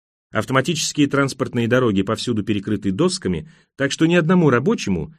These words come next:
не надо переходить их в опасном месте. Везде, где угрожает опасность от летающих металлических частиц, рабочих заставляют надевать предохранительные очки. А риск уменьшается, кроме того, еще тем,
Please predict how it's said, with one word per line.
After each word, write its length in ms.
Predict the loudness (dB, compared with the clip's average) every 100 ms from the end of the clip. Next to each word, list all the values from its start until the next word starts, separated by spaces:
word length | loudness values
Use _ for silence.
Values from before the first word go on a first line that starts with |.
| _ 0
не 180 | 2
надо 280 | 4 6 4
переходить 560 | 4 0 0 -2 -2 -4
их 120 | -4
в 60 | -4
опасном 460 | -4 -6 -4 -6
месте. 340 | -6 -12 -20 _ _ _ _ _ _ _ _
Везде, 380 | 0 2 4 2
где 140 | 4 2
угрожает 460 | 2 2 2 2
опасность 520 | -2 -2 -2 -2 -6 -6
от 160 | -6
летающих 540 | -4 0 0 0 -4 -4
металлических 680 | -2 0 -2 -4 -8 -8 -6
частиц, 540 | -8 -4 -4 -4 -12 _ _ _ -4
рабочих 520 | 0 4 2 2 0
заставляют 500 | 2 2 4 4 4
надевать 420 | 2 4 2 0
предохранительные 840 | -2 0 0 0 0 0 -2 -2 -2
очки. 420 | -4 -6 -12 -12 _ _ _ _ _
А 160 | 0 4
риск 280 | 4 4 0
уменьшается, 560 | 2 2 0 0 -2
кроме 220 | -2 -2
того, 160 | 0 0
еще 220 | 0 -4
тем, 340 | 0 2 2